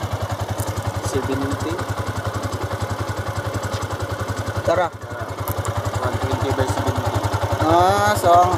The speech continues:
Speaker 2: front, ra day ani ang gipadakad.
Speaker 1: Ah, nasa
Speaker 2: Mhm, okay. Nya, next is Siyempre, decals. <laughs>
Speaker 1: Siyempre, ang decals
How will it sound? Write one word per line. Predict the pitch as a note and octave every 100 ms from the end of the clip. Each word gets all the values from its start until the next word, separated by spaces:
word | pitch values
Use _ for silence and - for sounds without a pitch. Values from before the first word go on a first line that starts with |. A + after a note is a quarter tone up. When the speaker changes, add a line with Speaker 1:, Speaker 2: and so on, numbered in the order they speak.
| - -
Speaker 2:
front, | A3+ B3 -
ra | F#3
day | F#3 F3+
ani | F3 F3
ang | E3 D3+
gipadakad. | D3+ D3 D3 - F#3 G3
Speaker 1:
Ah, | B2+
nasa | - - - - - G#2 G#2+ - D3+
Speaker 2:
Mhm, | D3+ D#3+ E3+ - G#3+ F#3+ - F3
okay. | F3 - G3 - - - - - - - - - - - -
Nya, | F3+ G3
next | G3+ A3+ B3 B3 -
is | F#3+ A3 C4 B3+ - - - - - - - - - - - - - - - -
Siyempre, | E3 - F3+ E3+ D#3+ - - - - - - - -
decals. | E3 G3 G#3 F3+ F3+ - - A#3 A#3+ - G3+
<laughs> | - - - - -
Speaker 1:
Siyempre, | - - -
ang | - -
decals | - - C#3 C#3